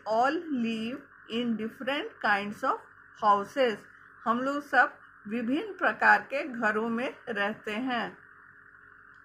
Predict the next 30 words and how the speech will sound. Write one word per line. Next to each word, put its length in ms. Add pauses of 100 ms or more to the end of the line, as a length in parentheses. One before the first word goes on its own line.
(140)
क्या 140
ये 240
सही 320
है? 200 (440)
हाँ, 460
ये 220
सही 400
है। 200 (340)
हम 160
लोग 140
lesson 400
में 160
भी 160
पढ़े 320
थे 180 (360)
कि 180 (720)
घर 420 (540)
कई 220
तरह 320
के 140
होते 320
हैं 60
और 140
हम 220
लोग 220
विभिन्न 440
प्रकार 400
के 160
घरों 320
में 180